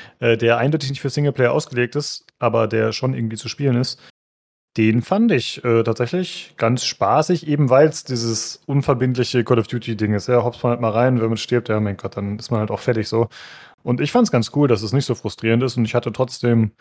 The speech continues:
meinen Spaß damit und wenn das noch ein bisschen ausgebaut werden würde und ein bisschen optimiert werden würde und auch für Einzelspieler, also für Leute, die solo reingehen, dann, äh, sehe ich eine ganz gute Zukunft für das Ding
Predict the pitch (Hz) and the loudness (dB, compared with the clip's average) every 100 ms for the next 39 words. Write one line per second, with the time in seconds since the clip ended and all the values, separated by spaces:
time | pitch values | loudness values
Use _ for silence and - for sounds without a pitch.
0 | _ _ _ _ - 110 113 107 113 131 | _ _ _ _ -4 0 0 0 2 2
1 | 147 151 147 143 120 113 131 123 117 117 | 2 2 2 2 0 2 2 2 2 2
2 | 120 123 180 214 180 117 107 101 98 104 | 0 2 2 2 4 4 2 0 0 0
3 | 104 110 - 117 - 135 220 160 117 107 | -2 -2 -4 -6 0 2 4 4 2 4
4 | 107 113 104 117 123 143 160 135 113 107 | 2 2 0 -2 -2 -2 -2 -4 -2 -2
5 | 101 101 - 110 110 113 104 151 143 101 | -2 -6 -4 0 0 0 -2 0 0 2
6 | 107 120 120 - - - _ _ _ _ | 0 0 -2 -8 -20 -20 _ _ _ _
7 | _ - 98 98 98 104 104 101 101 101 | _ -2 0 0 0 -2 -2 0 2 0
8 | 98 - - 104 113 160 170 160 165 160 | -2 -10 -6 -4 -2 0 0 0 -2 0
9 | - 139 113 101 - 110 143 | 0 -2 0 -4 -2 -2 -2